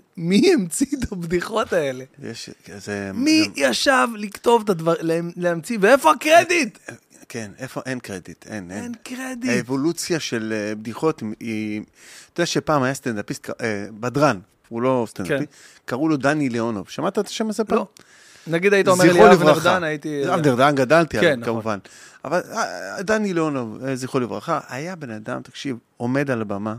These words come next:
Speaker 2: היה נראה כמו שייקה מהגשש.
Speaker 1: אוקיי.
Speaker 2: בלי, אתה יודע, אנחנו, אה, לסטנ-, סטנדאפיסטים,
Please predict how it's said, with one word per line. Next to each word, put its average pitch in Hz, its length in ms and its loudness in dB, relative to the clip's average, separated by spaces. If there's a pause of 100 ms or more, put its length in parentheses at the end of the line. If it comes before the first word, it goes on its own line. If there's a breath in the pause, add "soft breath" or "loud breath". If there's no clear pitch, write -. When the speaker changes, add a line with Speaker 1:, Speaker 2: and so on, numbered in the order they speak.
(140)
Speaker 2:
היה 127 140 -6
נראה 131 180 -4
כמו 123 180 -10
שייקה 135 340 -4
מהגשש. 110 680 -6 (280 loud breath)
Speaker 1:
אוקיי. 156 460 -2
Speaker 2:
בלי, 175 240 -8 (220)
אתה - 80 -12
יודע, 156 300 -4
אנחנו, 135 260 -10 (600)
אה, 127 60 -10 (120)
לסטנ-, 120 500 -14
סטנדאפיסטים, 147 840 -8